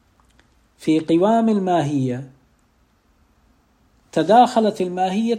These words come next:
مع ما فوقها مما يشتمل على كمالاتها. فالإنسان مثلًا يشارك الحيوان في الحيوانية. فإذا أخذت الحيوانية لا بشرط، لم يكن الحيوان في ال-،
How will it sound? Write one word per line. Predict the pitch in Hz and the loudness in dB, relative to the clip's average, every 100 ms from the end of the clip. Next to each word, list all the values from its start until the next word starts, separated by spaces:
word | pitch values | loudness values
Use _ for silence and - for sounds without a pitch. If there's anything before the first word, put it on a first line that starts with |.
| 214 | -4
مع | 175 156 165 | -6 -4 -2
ما | 165 156 | -2 0
فوقها | 202 202 202 160 175 | 0 0 0 -2 -4
مما | 165 147 143 139 | -8 -6 -6 -6
يشتمل | 135 175 180 165 | -8 -6 -4 -2
على | 143 147 135 | -2 -4 -4
كمالاتها. | 143 139 139 135 127 - 110 - - _ _ | -6 -4 -2 -2 -4 -8 -16 -18 -20 _ _
فالإنسان | 180 208 208 196 202 196 | -2 0 0 0 0 0
مثلًا | 175 160 147 139 143 143 - _ _ _ _ _ | -2 -2 -2 -4 -4 -8 -16 _ _ _ _ _
يشارك | 139 143 175 185 202 196 190 | -2 -2 0 2 2 0 -4
الحيوان | 170 175 170 190 208 202 | -4 -2 0 0 0 -2
في | |
الحيوانية. | 214 202 175 151 127 117 107 - - _ _ _ _ _ _ _ _ _ _ | 0 2 2 2 0 -2 -8 -14 -20 _ _ _ _ _ _ _ _ _ _
فإذا | 156 156 160 170 160 | 0 2 4 2 -2
أخذت | 160 233 220 220 | -2 -4 -2 -4
الحيوانية | 208 185 175 175 180 190 160 139 | -2 0 0 -2 -4 -4 -4 -4
لا | 143 170 | 0 2
بشرط، | 208 190 - 147 156 156 - _ _ _ _ _ _ _ _ _ _ _ _ 123 | 2 0 0 2 0 -4 -20 _ _ _ _ _ _ _ _ _ _ _ _ -6
لم | 151 214 254 | -2 0 2
يكن | 269 269 262 262 | 0 0 0 2
الحيوان | 233 - 214 208 214 214 208 | 0 0 0 2 2 2 0
في | - | -2
ال-، | 202 190 | -4 -4